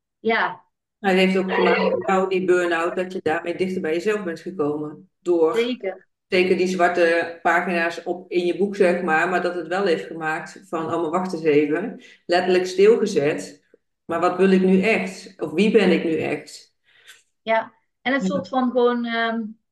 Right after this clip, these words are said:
Speaker 1: ja, choose again moment van, "Oké, ga ik inderdaad verder als een soort spook over mijn eigen leven? Of ga ik nu eens gewoon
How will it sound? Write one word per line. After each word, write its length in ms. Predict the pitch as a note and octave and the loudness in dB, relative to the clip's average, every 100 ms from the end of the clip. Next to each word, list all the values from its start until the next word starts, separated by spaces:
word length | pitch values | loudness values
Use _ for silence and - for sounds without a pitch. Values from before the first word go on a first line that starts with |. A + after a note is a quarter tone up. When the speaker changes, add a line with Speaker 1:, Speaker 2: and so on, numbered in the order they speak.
| _ | _
Speaker 1:
ja, 380 | A#3 B3 G#3+ G#3+ | -4 -2 -2 -6
choose 420 | - C4+ B3+ A3+ | -6 -4 -4 -6
again 320 | G3+ B3 C#4 A#3+ | -2 0 2 2
moment 560 | G#3 G#3 G3 G#3 G#3 | 2 0 0 -2 -6
van, 320 | A3 G#3 G#3+ A3+ | -4 -4 -2 -4
"Oké, 400 | A3+ A3 A3+ D4 F#4+ - _ _ - | -4 -4 -2 -4 -6 -8 _ _ -6
ga 220 | B3 B3 | -2 -2
ik 60 | - | -2
inderdaad 680 | B3 A#3 A#3 A#3+ - - _ _ _ _ _ - | -4 -2 -2 -2 -4 -12 _ _ _ _ _ -16
verder 460 | G#3+ B3 B3+ B3+ | -6 -2 0 0
als 200 | A3+ A#3+ | -2 -2
een 80 | A#3+ | -4
soort 360 | - A#3+ A3+ - | -4 -4 -4 -6
spook 480 | - C4 A#3+ - - | 2 4 4 0 -6
over 260 | A#3 A#3 A#3 | -4 -4 -2
mijn 160 | G#3 | -2
eigen 240 | G#3+ A3 G#3 | 0 -2 -2
leven? 540 | G#3+ C#4 D#4 D4+ C#4 | 0 -2 -2 -6 0
Of 260 | B3+ B3+ - | 0 0 -6
ga 160 | B3+ | -6
ik 140 | B3+ A#3+ | -6 -6
nu 280 | B3+ B3+ - | -6 -6 -8
eens 160 | A3+ | -14
gewoon 440 | - A#3 A#3 A#3+ | -6 -2 0 0